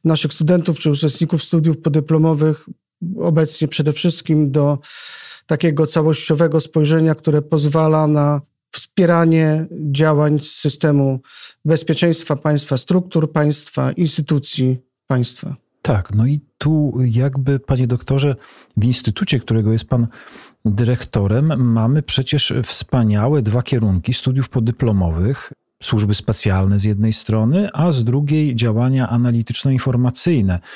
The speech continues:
Speaker 2: I jeśli przez chwilkę moglibyśmy się też na tym skupić, bo to tak z punktu widzenia wywiadu konkurencyjnego, którym ja się zajmuję, jest to bardzo ciekawa inicjatywa. Ja muszę przyznać, że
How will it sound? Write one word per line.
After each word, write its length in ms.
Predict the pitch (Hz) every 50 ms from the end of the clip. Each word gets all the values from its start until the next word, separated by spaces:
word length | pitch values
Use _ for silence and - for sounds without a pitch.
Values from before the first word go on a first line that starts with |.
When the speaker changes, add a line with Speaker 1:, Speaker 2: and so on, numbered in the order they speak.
| - - - - - _ _
Speaker 2:
I 60 | 110
jeśli 260 | 107 135 - - 147
przez 180 | 117 - 127 -
chwilkę 280 | - - 143 - - 135
moglibyśmy 500 | 135 135 131 127 120 131 123 - - 120
się 120 | - 117
też 200 | - 120 110 -
na 180 | 104 104 147 190
tym 220 | - - 160 131
skupić, 600 | - - - - - 104 - _ - 107 - -
bo 180 | 110 98 107 101
to 140 | - 110
tak 240 | - - 110 107 -
z 40 | -
punktu 360 | - 127 123 117 - - 120
widzenia 520 | 107 110 104 101 110 113 117 117 117 113 110 -
wywiadu 500 | 120 110 95 110 107 104 120 117 117 110
konkurencyjnego, 800 | - 123 117 - - 113 113 104 - - 107 110 131 123 120
którym 260 | 113 - - 110 107 113
ja 100 | 175 165
się 120 | - -
zajmuję, 480 | 139 143 135 127 127 127 135 139 139 131 - - - _ _ _ _
jest 180 | 107 - -
to 80 | - 165
bardzo 320 | 123 131 156 170 151 147
ciekawa 360 | 127 - 135 - 131 117 123 120
inicjatywa. 600 | 117 113 113 - 110 98 - - 92 - 87 95
Ja 120 | 107 127
muszę 260 | 156 175 - - 151
przyznać, 500 | 143 - - 147 143 143 143 135 127 117
że 260 | 117 113 120 120 120